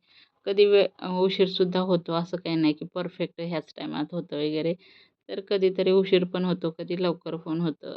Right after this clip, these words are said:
असं काही नाही. काही ना काहीतरी असतं, दुसरीसुद्धा कामं असतात भरपूर. दळणं वगैरे सुद्धा करायची असतात. मुलींना स्कूलमध्ये सोडायचं असतं, आणायचं असतं. नंतर भाजीपाला वगैरे हे ते घेऊन यायचं असतं.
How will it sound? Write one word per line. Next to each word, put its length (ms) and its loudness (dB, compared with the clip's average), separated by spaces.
असं 200 -12
काही 240 -6
नाही. 200 2
काही 240 -6
ना 140 -2
काहीतरी 480 -8
असतं, 420 -6
दुसरीसुद्धा 540 0
कामं 340 -4
असतात 260 -10
भरपूर. 480 -6
दळणं 440 2
वगैरे 360 0
सुद्धा 280 -4
करायची 420 -6
असतात. 360 -10
मुलींना 380 -4
स्कूलमध्ये 500 -4
सोडायचं 500 4
असतं, 260 -8
आणायचं 540 -2
असतं. 440 -10
नंतर 280 -8
भाजीपाला 680 -2
वगैरे 320 2
हे 220 2
ते 220 -10
घेऊन 300 -2
यायचं 380 -4
असतं. 420 -14